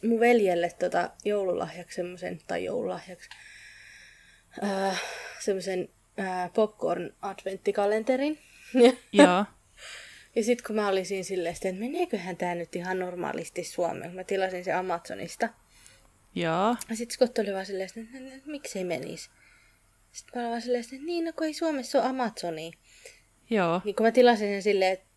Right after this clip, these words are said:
Speaker 1: Amazonista suoraan niinku mun
Speaker 2: Mm.
Speaker 1: veljelle, että, että se ei tullut niinku tänne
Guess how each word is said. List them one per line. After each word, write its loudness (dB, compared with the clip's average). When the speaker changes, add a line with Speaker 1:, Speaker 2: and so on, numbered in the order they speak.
Speaker 1:
Amazonista -2
suoraan 0
niinku -10
mun 0
Speaker 2:
Mm. 0
Speaker 1:
veljelle, 4
että, 0
että -4
se 8
ei 6
tullut 0
niinku -2
tänne 0